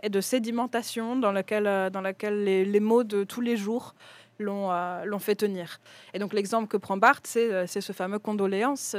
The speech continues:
Je veux écrire à un ami qui vient de perdre un, un être cher, mais en fait, si je dis juste condoléances, euh, je, je dis rien du tout. Le mot a été tellement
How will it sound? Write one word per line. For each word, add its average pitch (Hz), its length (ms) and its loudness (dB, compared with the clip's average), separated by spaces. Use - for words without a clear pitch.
Je 175 160 -10
veux 196 120 2
écrire 202 320 -4
à 190 140 -2
un 190 140 -6
ami 208 320 -4
qui 190 140 -14
vient 196 200 -4
de 190 160 -4
perdre 202 400 -2
un, 180 460 -4
un 185 80 -4
être 190 240 -4
cher, 262 400 0
mais 202 80 -2
en - 20 -2
fait, 202 160 -2
si 240 160 -4
je 208 100 -2
dis 226 260 4
juste 254 280 -2
condoléances, 208 800 0
euh, 190 440 -4
je, 196 140 -2
je 196 140 0
dis 214 160 2
rien 226 260 2
du 214 120 -4
tout. 269 200 0
Le 240 100 8
mot 226 200 6
a 226 100 4
été 196 180 0
tellement 233 440 -2